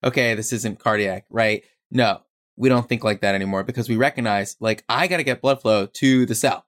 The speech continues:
right? And if I'm not getting blood flow to the cell 'cause an epicardial coronary artery is blocked, then I'll get angina. And if I'm not getting it because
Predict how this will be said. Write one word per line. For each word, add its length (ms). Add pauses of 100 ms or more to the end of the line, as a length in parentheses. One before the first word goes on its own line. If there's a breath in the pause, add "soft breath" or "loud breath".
right? 260
And 100
if 80
I'm 180
not 120
getting 200
blood 180
flow 140
to 100
the 80
cell 180
'cause 180
an 100
epicardial 680
coronary 340
artery 280
is 80
blocked, 480
then 500
I'll 160
get 260
angina. 440
And 100
if 80
I'm 160
not 160
getting 200
it 120
because 560